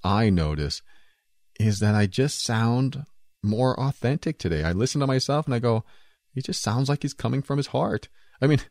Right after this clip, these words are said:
<laughs> it's weird to think of, your-, of yourself that way, but this is something I've analyzed in myself, why I sound so different than from before. You know, one of the things that happened to me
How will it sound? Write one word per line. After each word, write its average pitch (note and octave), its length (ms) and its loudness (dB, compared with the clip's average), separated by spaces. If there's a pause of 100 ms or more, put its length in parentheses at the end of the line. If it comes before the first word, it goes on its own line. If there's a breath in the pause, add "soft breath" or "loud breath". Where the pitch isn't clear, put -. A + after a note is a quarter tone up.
<laughs> - 200 -18
it's B2+ 140 0
weird C#3 260 0
to A2 40 2
think C3+ 220 -2
of, G2+ 80 -4
your-, F#2+ 300 0
of F#2+ 140 0
yourself A2+ 360 0
that F2 180 0
way, E2 140 2
but F2 200 0 (440 soft breath)
this A2 280 -2
is D3+ 120 0
something B2 420 2
I've G2+ 280 2
analyzed G2 600 2
in F#2+ 60 2
myself, F#2 540 0 (380 soft breath)
why A#2+ 460 0
I A2+ 220 2
sound G#2 440 2
so A2 200 0
different F2+ 500 -2 (180)
than E2+ 480 2 (180)
from E2 500 -2
before. F2 460 -6 (680)
You A2+ 80 0
know, G#2 100 4
one A#2 200 0
of D#3+ 80 0
the C3+ 60 0
things B2+ 240 0
that F#2 140 0
happened G2 420 0
to D#2+ 60 0
me C#2+ 260 -6